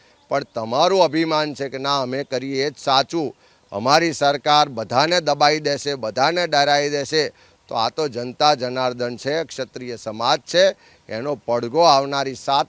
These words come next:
તારીખે મતદાનમાં દેખાશે. અને તમે સૌ જોશો કે ચાર તારીખે જૂને પરિણામ આવશે,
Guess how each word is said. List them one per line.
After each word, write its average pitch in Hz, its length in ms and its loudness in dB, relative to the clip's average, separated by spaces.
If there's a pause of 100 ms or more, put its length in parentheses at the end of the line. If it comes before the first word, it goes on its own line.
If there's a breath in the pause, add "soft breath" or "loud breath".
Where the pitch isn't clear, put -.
તારીખે 131 340 -6
મતદાનમાં 120 640 -10
દેખાશે. 131 500 -4 (420 soft breath)
અને 120 140 -10
તમે 127 320 -6
સૌ 196 320 4
જોશો 147 320 -4
કે 135 140 -8
ચાર 143 360 0
તારીખે 131 580 -4
જૂને 123 560 -10
પરિણામ 120 520 -8
આવશે, 135 380 -2